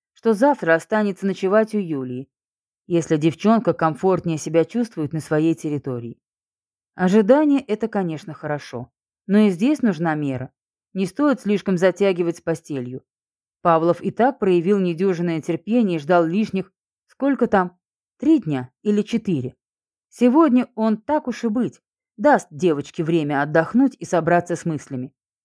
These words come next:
Но вот завтра он совершенно точно будет ею обладать. Павлов набрал номер Дэна. Тот отозвался после первого же гудка. "Привет, потеряшка.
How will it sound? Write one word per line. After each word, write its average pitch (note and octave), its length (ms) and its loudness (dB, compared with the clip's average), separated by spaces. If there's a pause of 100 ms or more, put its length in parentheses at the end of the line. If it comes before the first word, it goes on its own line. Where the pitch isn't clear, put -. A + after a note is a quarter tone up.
Но E3 100 -4
вот E3+ 160 2
завтра G3+ 380 2
он E3 60 -4
совершенно G#3+ 580 0
точно A3+ 420 -6
будет D#3 300 -2
ею F3+ 340 2
обладать. D3 560 -4 (800)
Павлов B3 340 2
набрал F#3 400 4
номер E3 300 -4
Дэна. C3 340 -8 (520)
Тот D#4 180 -2
отозвался G3+ 580 4
после F3+ 320 -8
первого E3+ 400 -4
же D3+ 120 -8
гудка. C#3 440 -10 (800)
"Привет, F#3 420 4
потеряшка. E3 580 -2